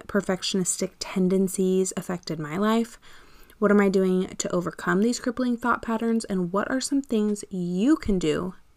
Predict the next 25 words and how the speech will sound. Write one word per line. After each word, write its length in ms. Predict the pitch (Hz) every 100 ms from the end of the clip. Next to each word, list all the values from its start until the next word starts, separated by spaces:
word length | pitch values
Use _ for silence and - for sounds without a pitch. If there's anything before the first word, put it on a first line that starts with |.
| _
today 400 | - 220 160 156 - -
to 100 | -
change 420 | 180 - 185 185 -
these 320 | - 170 170 - _ -
thought 200 | 170 -
patterns 400 | - 170 185 190
of 120 | 185
perfection 680 | - 175 160 165 208 214 226
that 140 | 180
you 280 | 175 175 165
might 200 | 165 151
be 140 | 151
struggling 420 | 156 - 147 147 -
with 260 | 147 - -
as 180 | 165
well? 260 | - - - - _ - - - - - - - - - - - _ -
I 260 | 196 202 240
have 280 | 254 277
learned 540 | 247 196 185 180 180 196 _ - _ _ _ _ _ _ -
more 400 | 220 196 208 247
about 260 | 247 220 196
myself 560 | 196 196 - 170 175 -
in 100 | 190
the 80 | 180
weeks 440 | 175 170 - -